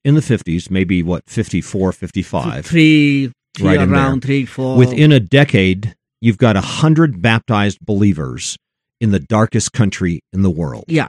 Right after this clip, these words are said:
Speaker 1: Praise God.
Speaker 2: Yeah.
Speaker 1: Mm-hmm. But that continued to grow.
Speaker 2: That's continued to grow. I can tell, give you a data. I mean, everybody can pull out from this is open in, uh,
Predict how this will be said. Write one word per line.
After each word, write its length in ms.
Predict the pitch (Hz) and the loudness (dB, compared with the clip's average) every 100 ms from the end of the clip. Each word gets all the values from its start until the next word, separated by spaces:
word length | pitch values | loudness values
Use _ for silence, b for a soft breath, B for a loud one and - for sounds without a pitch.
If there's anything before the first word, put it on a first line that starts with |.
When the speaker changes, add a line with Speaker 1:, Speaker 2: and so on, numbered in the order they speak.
| - | -4
Speaker 1:
Praise 300 | 104 87 - | -2 -2 -4
God. 300 | 57 - - - | -12 -14 -20 -10
Speaker 2:
Yeah. 180 | 139 - _ _ _ _ _ 78 | -10 -10 _ _ _ _ _ -8
Speaker 1:
Mm-hmm. 280 | 80 76 71 _ | -6 -6 -10 _
But 80 | 127 | 2
that 180 | 127 120 | 2 2
continued 380 | 113 123 110 90 | 2 4 4 2
to 40 | |
grow. 260 | 135 180 - _ _ | 2 0 -4 _ _
Speaker 2:
That's 180 | 156 - | -4 -2
continued 520 | - 175 165 240 262 | 0 0 4 2 4
to 60 | 262 | 2
grow. 340 | 180 170 190 - | 4 2 0 -4
I 120 | 156 | -6
can 160 | 175 156 | -4 -2
tell, 320 | 165 165 151 | 0 2 2
give 220 | 143 170 | 0 2
you 180 | 160 151 | 4 2
a 60 | |
data. 320 | 131 185 208 180 | 2 0 0 -2
I 160 | 156 | 0
mean, 260 | 151 147 143 _ - | 0 0 -2 _ 0
everybody 520 | 208 208 190 175 165 | 2 2 2 2 0
can 260 | - 151 | -2 -4
pull 240 | 131 165 147 | -2 0 0
out 260 | 226 165 | 0 -4
from 220 | - 143 135 | -4 -2 0
this 220 | 143 143 | -2 -4
is 200 | 127 123 _ _ _ _ _ | -8 -10 _ _ _ _ _
open 360 | 175 165 165 156 | 0 2 4 4
in, 240 | 143 135 | 6 4
uh, 380 | 131 127 117 107 | 2 0 -2 -4